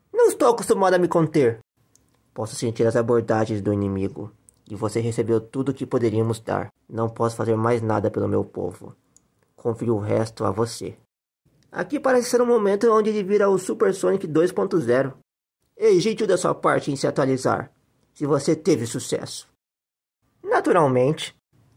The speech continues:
Bom, infelizmente seus amigos não estão lidando com a sua paixão cibernética tão bem.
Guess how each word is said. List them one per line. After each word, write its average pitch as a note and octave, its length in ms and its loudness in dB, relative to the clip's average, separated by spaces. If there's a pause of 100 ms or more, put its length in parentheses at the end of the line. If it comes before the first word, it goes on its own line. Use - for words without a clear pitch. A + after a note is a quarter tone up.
(220)
Bom, - 380 -2
infelizmente D#3 580 0
seus C3+ 200 -2
amigos C#3 340 0
não F3 140 2
estão F3+ 240 -2
lidando D3+ 440 2
com B2+ 140 -6
a A#2+ 40 0
sua A#2+ 160 -2
paixão A#2+ 320 -2
cibernética B2 580 -2
tão E3+ 220 0
bem. G#2 260 0